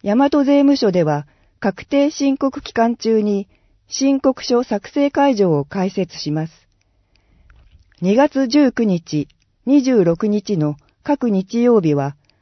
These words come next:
確定申告の相談を受け付けます。一部、一月四日水曜日から受付する場合あり、申告書を郵送で提出する場合は、封筒に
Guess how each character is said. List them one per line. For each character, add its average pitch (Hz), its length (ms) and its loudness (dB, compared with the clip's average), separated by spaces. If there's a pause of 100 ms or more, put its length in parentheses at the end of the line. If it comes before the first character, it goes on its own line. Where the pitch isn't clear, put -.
(120)
確 - 260 -6
定 285 200 2
申 294 240 0
告 202 240 -2
の 156 120 0
相 202 240 2
談 180 240 0
を 165 80 -2
受 160 180 -4
け - 60 -6
付 - 160 -4
け - 20 -2
ま 151 140 -4
す。 - 260 -20 (920)
一 262 300 -2
部、 175 220 -2 (120)
一 180 280 -4
月 269 260 0
四 226 140 4
日 202 320 -2
水 277 280 -2
曜 285 200 2
日 202 100 0
か 160 140 -2
ら 139 260 -4
受 240 220 -2
付 247 240 -2
す 220 120 -4
る 214 120 2
場 196 180 2
合 185 220 0
あ 185 100 0
り、 143 220 -4 (1700)
申 285 260 0
告 285 240 0
書 262 220 2
を - 80 2
郵 240 200 0
送 262 220 -2
で 254 120 0
提 240 240 0
出 240 200 -6
す 220 140 -6
る 214 100 -2
場 196 180 0
合 190 160 -2
は、 175 220 -4 (280)
封 240 260 -2
筒 214 260 2
に 196 280 -6